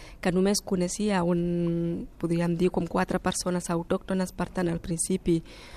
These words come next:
eh, i la integració també va costar una mica, però després, amb els anys, eh, realment, eh, va ser tot molt fàcil, eh, coneixes a tothom,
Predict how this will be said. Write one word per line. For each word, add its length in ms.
eh, 880
i 60
la 80
integració 560
també 320
va 160
costar 400
una 160
mica, 400
però 160
després, 480
amb 160
els 160
anys, 400
eh, 320
realment, 460
eh, 140
va 160
ser 180
tot 220
molt 180
fàcil, 720
eh, 120
coneixes 460
a 40
tothom, 440